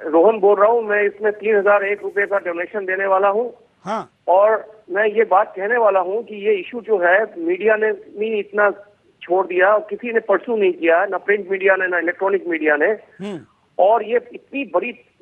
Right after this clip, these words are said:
Speaker 1: मतलब, त्रासदी थी जिसके, जिसका ना rehabilitation हुआ, ना लोगों को रिलीफ मिला, कुछ भी नहीं मिला।
Speaker 2: हम्म।
Speaker 1: मैं ये कहना चाहता हूँ कि ये सरकार इतनी उदासीन है, ये अगर मुस्लिम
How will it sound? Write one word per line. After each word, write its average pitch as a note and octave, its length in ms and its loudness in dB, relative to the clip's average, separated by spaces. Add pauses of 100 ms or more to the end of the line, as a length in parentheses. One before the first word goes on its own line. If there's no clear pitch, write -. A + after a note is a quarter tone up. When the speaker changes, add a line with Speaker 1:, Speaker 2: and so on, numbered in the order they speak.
Speaker 1:
मतलब, G3 220 -10
त्रासदी A3 500 -6
थी G#3 220 -16
जिसके, A#3 380 -12
जिसका G#3+ 500 -6
ना G3+ 120 0
rehabilitation G3+ 720 -2
हुआ, A3 300 2
ना F#3+ 160 -6
लोगों F#3 260 -8
को F#3+ 200 -4 (520)
रिलीफ D#3 640 -10
मिला, G#3+ 260 4
कुछ A3 300 -18
भी B3+ 100 -14
नहीं G#3 120 -12
मिला। C3 340 -8 (200)
Speaker 2:
हम्म। G3 240 -8 (140)
Speaker 1:
मैं A3+ 180 2
ये B3 120 -4
कहना A#3 240 2
चाहता G#3+ 240 -2
हूँ A#3+ 140 -2
कि A3+ 80 -10
ये A3 60 2
सरकार G3+ 440 0
इतनी A3+ 300 -10
उदासीन G3+ 520 -2
है, A3 140 -2
ये G#3+ 260 -4
अगर G#3+ 200 -4 (100)
मुस्लिम A#3 420 -8